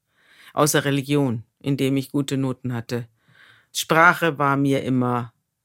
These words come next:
gegeben. Und ich konnte mich immer gut ausdrücken und ich hatte praktisch,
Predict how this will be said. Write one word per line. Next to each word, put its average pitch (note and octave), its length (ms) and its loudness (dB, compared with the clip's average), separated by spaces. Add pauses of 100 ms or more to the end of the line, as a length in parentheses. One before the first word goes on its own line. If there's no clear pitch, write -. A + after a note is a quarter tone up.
(140)
gegeben. B2+ 580 -4 (1000)
Und C3 120 -6
ich B2+ 100 -10
konnte C#3+ 260 -2
mich C3+ 140 -6
immer C3+ 180 -2
gut C3 140 -2
ausdrücken C3+ 540 -2
und C3 160 -4
ich - 100 -8
hatte B2+ 200 -6
praktisch, - 760 -6